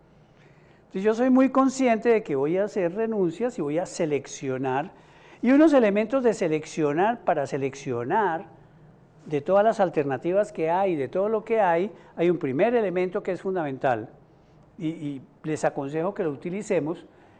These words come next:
y el elemento de convergencia más importante, digamos, en todos estos procesos de ambigüedad,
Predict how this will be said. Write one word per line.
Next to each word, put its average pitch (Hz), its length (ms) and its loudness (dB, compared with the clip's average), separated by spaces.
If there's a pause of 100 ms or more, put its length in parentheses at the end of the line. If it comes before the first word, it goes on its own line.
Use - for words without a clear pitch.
(120)
y 156 80 -4
el 139 80 -2
elemento 165 480 -2
de 214 100 0
convergencia 214 760 -4 (100)
más 208 320 2
importante, 214 600 -2
digamos, 143 400 -6
en 160 80 -8
todos 180 140 -6
estos 202 180 -10
procesos 165 480 -6
de 170 80 -2
ambigüedad, 180 600 0